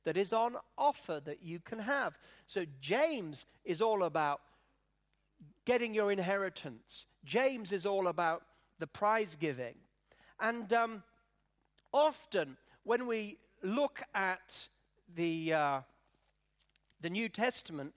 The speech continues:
we often get mixed up with what is a prize or reward or an inheritance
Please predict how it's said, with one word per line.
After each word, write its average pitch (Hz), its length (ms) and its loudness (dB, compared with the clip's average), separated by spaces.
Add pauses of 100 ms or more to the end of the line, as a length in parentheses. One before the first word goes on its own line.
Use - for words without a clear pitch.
(360)
we 208 140 -2
often 269 400 -2
get 240 280 -2
mixed - 440 -4
up 143 340 0 (1000)
with 185 520 0 (880)
what 247 240 0 (100)
is 220 200 0
a - 40 -2
prize 175 520 0
or 180 100 -2
reward 165 560 0
or 160 140 -2
an 147 80 -4
inheritance 147 920 -6